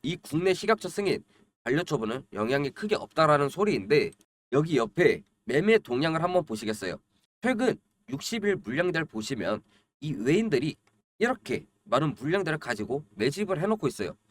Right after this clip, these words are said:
그리고 상승의 흐름을 타주던 이때, 날짜가 언제죠? 칠월 이십팔 일부터 팔월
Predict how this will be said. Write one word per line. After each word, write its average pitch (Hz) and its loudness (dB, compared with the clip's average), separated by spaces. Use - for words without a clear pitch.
그리고 214 6
상승의 254 -2
흐름을 240 2
타주던 208 -2
이때, - -4
날짜가 151 0
언제죠? 98 -4
칠월 233 0
이십팔 156 -4
일부터 156 0
팔월 233 2